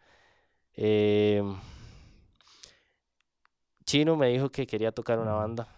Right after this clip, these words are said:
Speaker 1: en, en una banda más así, tipo youth crew,
Speaker 2: Ujú.
Speaker 1: eh, ahí hardcore punk.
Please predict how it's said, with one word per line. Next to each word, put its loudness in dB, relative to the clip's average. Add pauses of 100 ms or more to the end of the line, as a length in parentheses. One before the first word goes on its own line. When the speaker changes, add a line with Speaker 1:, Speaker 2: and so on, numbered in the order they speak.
(180)
Speaker 1:
en, -10
en -10
una -8
banda -6
más -10
así, -8 (300)
tipo -8
youth -8
crew, -6 (320)
Speaker 2:
Ujú. -10
Speaker 1:
eh, -8 (1300)
ahí -4
hardcore -10
punk. -8